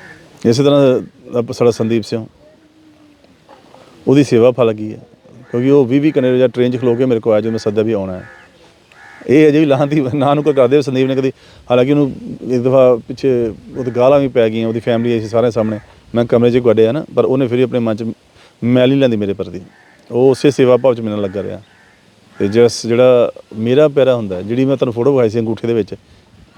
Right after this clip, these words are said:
ਜਿਹੜਾ ਸਭ ਤੋਂ, ਇਹਨੂੰ ਨਾ ਜਿਹੜਾ ਅਹੰ ਬ੍ਰਹਮਸਮੀ ਹੈ, ਜਿਹਨੂੰ ਕਬੀਰ ਸਾਹਿਬ ਕਹਿੰਦੇ, "ਕਬੀਰ ਜਾ ਕੋ ਖੋਜ ਤੇ ਪਾਇਓ ਸੋਈ ਠੋਰ, ਸੋਈ ਫਿਰ ਕੇ ਤੂੰ ਪਿਆ ਜਾ ਕੋ ਕਹਿਤਾ ਔਰ।"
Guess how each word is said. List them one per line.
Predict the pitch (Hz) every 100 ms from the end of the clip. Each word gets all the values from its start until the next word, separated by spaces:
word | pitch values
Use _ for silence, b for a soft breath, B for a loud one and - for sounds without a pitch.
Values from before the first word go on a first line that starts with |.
| - - - - _ _ _ _ - - -
ਜਿਹੜਾ | 110 117
ਸਭ | - 120
ਤੋਂ, | 135 117 b b b _ _ -
ਇਹਨੂੰ | 165 196 214
ਨਾ | 214
ਜਿਹੜਾ | 202 202 -
ਅਹੰ | 160 214
ਬ੍ਰਹਮਸਮੀ | 175 156 131 - 117 101
ਹੈ, | 90 87 _ _ _ _ _ _ _ _ _ _ _ _ _ - - - - - - - - -
ਜਿਹਨੂੰ | 131 156 180
ਕਬੀਰ | 160 156
ਸਾਹਿਬ | 139 156
ਕਹਿੰਦੇ, | 156
"ਕਬੀਰ | 151 143 139 143 139
ਜਾ | 147
ਕੋ | 147
ਖੋਜ | 135 135 131
ਤੇ | 143
ਪਾਇਓ | 131 123 131 127
ਸੋਈ | 135 135
ਠੋਰ, | 123 135 139
ਸੋਈ | - 143
ਫਿਰ | 156 147
ਕੇ | 147
ਤੂੰ | 135 139 139
ਪਿਆ | 147
ਜਾ | 127 120
ਕੋ | 113
ਕਹਿਤਾ | 113 113 107 104
ਔਰ।" | 87 85